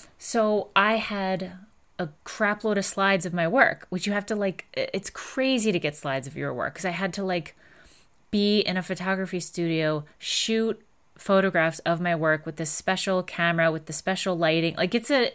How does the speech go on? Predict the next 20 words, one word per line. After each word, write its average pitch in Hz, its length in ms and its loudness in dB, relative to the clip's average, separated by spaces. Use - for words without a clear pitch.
it's 208 140 0
a 233 80 0
crazy 156 500 -2
process, - 640 -6
but 170 80 -4
I 170 40 -2
had, 208 340 2
had 226 220 8
all 233 120 8
the 208 80 0
slides, 160 560 0
and 170 480 4
you 180 120 0
need, 180 160 0
like, 170 180 0
slide 196 640 0
holders, 131 560 -2
slide 208 400 0
protectors. - 680 -8
So 160 320 0